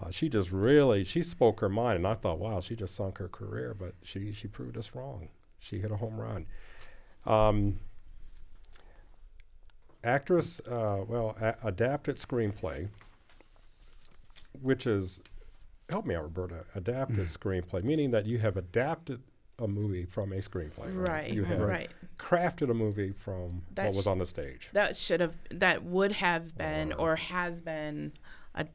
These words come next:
Speaker 3: a stage performance. Mm-hmm.
Speaker 1: Or a book that was written.
Speaker 3: Or a book, or stage performance.
Speaker 1: Okay. Let's
Speaker 2: Yes.
Speaker 1: call up, uh, Spike and ask him.
Speaker 3: <laughs>
Speaker 1: Okay, anyway. Uh, we had The Ballad of Buster Scruggs, which I
Speaker 3: Mm-hmm.
Speaker 1: have to admit I,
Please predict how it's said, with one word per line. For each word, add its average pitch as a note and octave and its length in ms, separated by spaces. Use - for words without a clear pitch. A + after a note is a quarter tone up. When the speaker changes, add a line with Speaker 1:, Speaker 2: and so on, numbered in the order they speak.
Speaker 3:
a - 340
stage - 640
performance. - 640
Mm-hmm. F#2+ 120
Speaker 1:
Or F#2 140
a F2+ 80
book G2 440
that - 180
was D3+ 240
written. D#3 180
Speaker 3:
Or E3 260
a D#3+ 40
book, F#3+ 560
or E3 200
stage F3 400
performance. G3+ 760
Speaker 1:
Okay. - 80
Let's G#2 160
Speaker 2:
Yes. G#2+ 120
Speaker 1:
call E2 220
up, A2+ 220
uh, F2+ 160
Spike - 400
and F2+ 80
ask F#2 360
him. - 100
Speaker 3:
<laughs> C3 60
Speaker 1:
Okay, A2+ 260
anyway. G#2+ 260
Uh, G#2+ 80
we G#2+ 140
had G#2+ 160
The F2+ 80
Ballad A#2+ 520
of F#2 360
Buster B2 340
Scruggs, A#2 760
which G2 160
I G2+ 40
Speaker 3:
Mm-hmm. F#2+ 80
Speaker 1:
have G#2+ 140
to D3 80
admit D#3+ 220
I, C#3 180